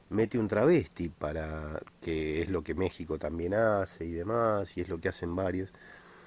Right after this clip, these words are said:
como para enajenarme a mí de mi propia historicidad, eh, con mis exnovias, ¿no? Y como meterse ellos como reemplazo de... Y después aparece Violadores del Verso diciendo "Ninguna chavala tiene dueño", que también es una frase que dije en un contexto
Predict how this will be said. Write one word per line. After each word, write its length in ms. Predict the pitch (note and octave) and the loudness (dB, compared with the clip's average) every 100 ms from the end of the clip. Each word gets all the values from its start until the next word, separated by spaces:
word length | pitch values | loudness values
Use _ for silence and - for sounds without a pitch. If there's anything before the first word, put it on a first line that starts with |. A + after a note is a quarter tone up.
| - - - - | -20 -20 -16 -2
como 240 | G#2 G#2 | 4 6
para 200 | A2 A2 | 8 8
enajenarme 680 | A2 G#2+ - A#2+ D3+ D3+ B2 | 8 6 4 4 6 4 4
a 60 | |
mí 160 | C3+ E3 | 4 6
de 100 | C#3 | 6
mi 140 | G2 | 4
propia 380 | F2+ A2+ - G#2 | 2 0 2 2
historicidad, 840 | F2+ - F2+ F2+ - F2+ G2+ G#2 G#2 F#2 | 0 -2 0 -2 -2 2 6 8 6 6
eh, 140 | F2 - - - - | 4 2 -4 -8 -10
con 180 | - E2 | -6 -2
mis 220 | E2+ - | -2 -4
exnovias, 800 | E2+ - C3 G#2+ D#2+ - - - | -6 -2 0 2 0 -4 -8 -8
¿no? 340 | F#2 A2+ E3 C3+ | -6 -4 -2 -2
Y 460 | F2 E2 D#2+ - - | -2 -2 -4 -6 -10
como 300 | D#2+ D#2 D#2 | -4 -4 -4
meterse 720 | D#2+ D#2+ D2+ F2+ F#2 - E2 E2+ | -4 -2 0 2 2 0 0 0
ellos 260 | E2 E2 - | 0 -6 -6
como 180 | - - | -6 -4
reemplazo 880 | E2+ D2+ D2 F2+ F2+ E2+ - D2+ | -4 -4 -4 0 2 2 -2 -6
de... 260 | D2 D2+ - - - - - - | -6 -6 -8 -10 -8 -6 -4 -2
Y 60 | - | 0
después 180 | D3 F3+ | 4 4
aparece 340 | E3 D#3+ - | 4 4 4
Violadores 460 | D3 A2+ G#2+ A#2+ B2+ | 6 8 8 8 6
del 160 | B2 | 2
Verso 600 | B2+ C3+ C3 - - D3 D3 | 6 6 6 2 -4 -2 -2
diciendo 400 | F#2+ - G2+ F#2 | -4 -2 0 2
"Ninguna 340 | F#2 G2 G2 | 2 2 2
chavala 380 | - F2+ G2 F2+ | 2 2 2 0
tiene 240 | F#2+ F#2 | -2 -2
dueño", 560 | F#2+ B2 G#2+ F2+ G2 A2 | 0 0 0 -2 -4 -6
que 100 | G#2+ | -6
también 400 | - F2 F2 F2 | -4 -4 -2 -4
es 160 | - | -6
una 140 | F2 F2 | -6 -6
frase 340 | - E2 - | -6 -8 -8
que 140 | E2+ D#2+ | -8 -6
dije 300 | E2+ - D#2+ | -8 -8 -6
en 100 | E2 | -6
un 240 | E2 D#2+ | -6 -8
contexto 880 | - D#2 D#2 - E2+ - - E2 | -6 -6 -6 -4 -4 -4 -8 -8